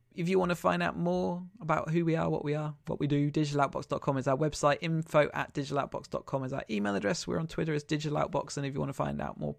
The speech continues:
personally about us, I'm on Twitter as Cheesy U K, and my racing,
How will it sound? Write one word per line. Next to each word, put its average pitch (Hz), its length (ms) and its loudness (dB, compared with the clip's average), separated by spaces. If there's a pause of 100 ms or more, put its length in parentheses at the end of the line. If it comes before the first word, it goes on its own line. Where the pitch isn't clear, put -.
(140)
personally 165 400 2
about 147 200 0
us, 147 260 -2 (300)
I'm 156 160 4
on 147 80 2
Twitter 139 240 0
as 135 120 0
Cheesy 143 340 0
U 143 180 2
K, 156 480 4 (440)
and 135 340 2
my 139 140 0
racing, 139 1080 -2